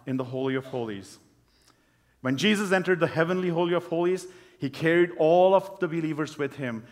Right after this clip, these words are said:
in the presence of God through all the ages. He offers his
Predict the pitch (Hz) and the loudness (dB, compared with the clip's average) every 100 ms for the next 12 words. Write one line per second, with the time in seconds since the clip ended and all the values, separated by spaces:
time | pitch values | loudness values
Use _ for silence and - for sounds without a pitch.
0 | - 127 123 123 127 117 120 120 104 107 | -12 -6 -6 -4 -4 -4 -6 -8 -6 -4
1 | 101 95 - _ _ _ _ _ - 127 | -4 -8 -18 _ _ _ _ _ -12 -8
2 | 131 139 120 110 98 95 - - _ _ | -4 -4 -4 -8 -12 -18 -20 -20 _ _
3 | _ _ _ _ _ _ _ _ _ _ | _ _ _ _ _ _ _ _ _ _
4 | _ _ _ _ - 127 135 147 156 139 | _ _ _ _ -4 2 2 2 -4 -4
5 | 147 - | -10 -12